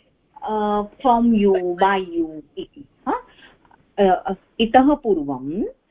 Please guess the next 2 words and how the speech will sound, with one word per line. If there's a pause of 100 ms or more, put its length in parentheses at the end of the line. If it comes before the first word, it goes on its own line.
(340)
एतावत्पर्यन्तम् (560)
अहं